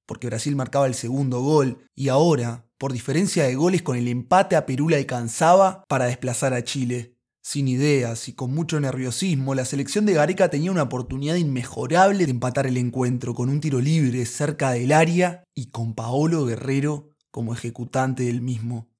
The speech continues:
El nueve avanzó, disparó a puerta a pesar de que el árbitro había marcado tiro libre indirecto y el gol no iba a ser válido, pero el golero Ospina,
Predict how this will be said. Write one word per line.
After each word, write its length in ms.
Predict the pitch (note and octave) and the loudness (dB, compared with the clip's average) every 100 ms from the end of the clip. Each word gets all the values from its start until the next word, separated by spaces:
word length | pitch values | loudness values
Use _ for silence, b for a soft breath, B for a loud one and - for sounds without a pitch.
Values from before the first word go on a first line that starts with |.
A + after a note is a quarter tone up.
| _ | _
El 140 | B2+ A#2+ | -6 -2
nueve 160 | C#3+ | 0
avanzó, 680 | C3+ B2 A#2+ - C#3 B2+ - _ _ _ _ | 0 -2 -4 0 0 -2 -12 _ _ _ _
disparó 400 | A#2+ - D3 G3 | -14 -4 0 0
a 80 | F3+ | 0
puerta 260 | G#3 G3+ | -2 0
a 40 | D#3 | -2
pesar 260 | C3 E3 | -2 -2
de 100 | F3 | -2
que 80 | C3+ | 0
el 60 | C#3+ | 0
árbitro 280 | F3 D#3 | 0 0
había 100 | C3+ | 0
marcado 420 | D3+ B2+ B2 E3 F3 | 0 -2 2 2 2
tiro 200 | C3 B2+ | -2 -2
libre 200 | D3 D#3 | 0 0
indirecto 640 | B2+ B2+ D#3 D#3+ G3+ G3 b b - | 0 2 0 2 -2 -2 b b -10
y 140 | C#3 | -4
el 160 | C3 B2+ | -4 0
gol 320 | D#3+ G3 - | 2 0 0
no 220 | C#3+ D3 | 0 2
iba 200 | C#3+ E3+ | 2 2
a 40 | D#3+ | 0
ser 200 | - B2 | 0 -2
válido, 480 | B2+ A#2+ A#2+ A#2+ - _ _ | -2 -2 -4 -8 -12 _ _
pero 140 | B2+ | -6
el 60 | A2+ | -4
golero 240 | A#2 C#3+ | -2 -2
Ospina, 600 | B2 - E3 C#3+ A#2 A#2 | -2 -2 0 0 -2 -4